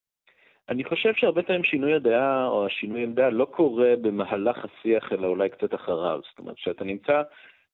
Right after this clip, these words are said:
אה, כשאתה נמצא ב-, בשיח עם עמדות מנוגדות ל-, לשלך, אתה מוצא את ה-, אתה נמצא במגננה הזאת, אבל יכול להיות שמתישהו, אה, אחרי התהליך הזה, שוב, כמו אפקט הסליפר הזה שדיברנו עליו, אתה בהתחלה מתנגד, אבל לאט לאט הרעיונות מחלחלים לראש שלך,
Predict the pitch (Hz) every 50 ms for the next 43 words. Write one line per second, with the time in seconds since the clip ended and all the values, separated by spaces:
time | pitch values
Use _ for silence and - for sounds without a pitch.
0 | _ 123 117 117 113 107 - - 101 - - 98 95 95 - - 139 147 151 151
1 | 143 131 123 117 110 - - 123 120 120 - 120 107 107 101 101 107 113 113 -
2 | 117 107 98 92 98 92 104 113 - - 110 110 101 98 95 92 95 - - 101
3 | - - 156 151 151 147 - 123 110 104 104 101 98 - - 110 107 - - 113
4 | 104 104 101 101 101 _ _ _ _ _ _ _ _ _ 113 117 135 - - 214
5 | 208 214 190 160 123 113 107 107 107 104 98 95 90 85 90 82 - - - -
6 | - - - 214 214 - - - - 82 156 - 160 160 151 - - - - 151
7 | 143 139 135 127 123 120 120 - - - 127 113 110 131 143 156 147 - - 127
8 | 113 104 101 104 - - 104 90 92 92 - - 135 104 - - 113 113 113 -
9 | - 113 - _ - - - - 110 127 127 - 139 117 104 92 92 - - 87
10 | 92 85 90 87 85 85 82 80 78 80 78 80 80 - 85 85 90 90 - -
11 | 120 123 127 139 135 - 123 104 104 123 143 156 151 135 113 107 101 101 101 120
12 | 120 - - 117 110 107 110 110 - 107 101 101 98 98 98 104 101 107 101 -
13 | - 98 - - - 101 101 104 104 101 92 85 90 87 - - - - - 73